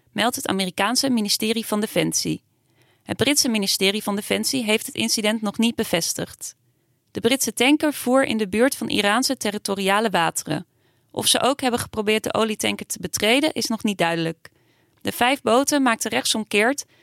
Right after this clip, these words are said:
nadat een Brits oorlogsschip een waarschuwing uitzond. Iran waarschuwde het Verenigd Koninkrijk afgelopen zaterdag openlijk voor represailles. Het land nam vorige week donderdag een Iraanse olietanker in beslag in Gibraltar.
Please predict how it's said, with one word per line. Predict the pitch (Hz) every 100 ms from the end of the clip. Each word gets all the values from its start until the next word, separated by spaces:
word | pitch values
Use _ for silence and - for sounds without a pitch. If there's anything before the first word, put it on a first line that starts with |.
| _ -
nadat | 226 269 262
een | 226
Brits | 226 220 -
oorlogsschip | 226 247 - 240 -
een | 220
waarschuwing | 185 175 - 185 180
uitzond. | 170 175 - 170 185 - - _ _ _ _ _ -
Iran | 202 208 240 247
waarschuwde | 208 262 - 269 277
het | 262
Verenigd | - 233 233 -
Koninkrijk | 220 240 247 233 240
afgelopen | - - - 208 208 202
zaterdag | 202 226 214 -
openlijk | 202 240 233 220
voor | -
represailles. | 202 196 - - 170 160 - - - _ _ _ -
Het | 202
land | 202 247 254
nam | 208
vorige | - 202 190
week | 254 214
donderdag | 208 240 220 233 -
een | 202
Iraanse | - 190 202 240 -
olietanker | 196 214 - 196 214 220
in | 196
beslag | 190 - 185 240 -
in | 208
Gibraltar. | - 233 151 151 - 147